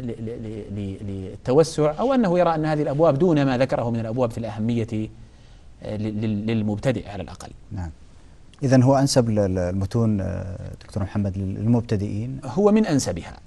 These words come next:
Speaker 1: هو من أنسب هذه المتون، وقد اعتنى به المتأخرون، آه، كثيرًا. له من الشروح إذا لو أن الوا-، واحدًا راجع، آه، كتب، آه، ال-، التي تستعرض، آه، تراجم الكتب ككشف الظنون لحاجي خليفة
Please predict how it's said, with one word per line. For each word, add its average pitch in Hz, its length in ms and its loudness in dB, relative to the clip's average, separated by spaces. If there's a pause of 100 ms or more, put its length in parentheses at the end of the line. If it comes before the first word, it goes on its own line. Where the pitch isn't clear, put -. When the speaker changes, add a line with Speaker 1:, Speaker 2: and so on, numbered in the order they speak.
(120)
Speaker 1:
هو 143 160 -2
من 139 120 0
أنسب 110 320 -2
هذه 104 240 -6
المتون، 95 500 -10 (120)
وقد 175 240 -4
اعتنى 165 280 0
به 143 160 -2
المتأخرون، 120 840 -2
آه، 110 400 -8
كثيرًا. 120 560 -4 (100)
له 135 200 -4
من 123 120 -2
الشروح 131 400 -4
إذا 113 240 0 (400)
لو 143 120 0
أن 139 100 2
الوا-، 147 260 0
واحدًا 139 400 2
راجع، 120 500 4 (720)
آه، 107 100 -6
كتب، 139 380 -2
آه، 127 40 -4 (800)
ال-، 71 380 -10
التي 117 140 -8
تستعرض، 147 500 0 (380)
آه، - 20 -12 (840)
تراجم 175 360 4
الكتب 139 360 0 (600)
ككشف 113 420 -6
الظنون 110 400 -2
لحاجي 107 320 -6
خليفة 107 420 -6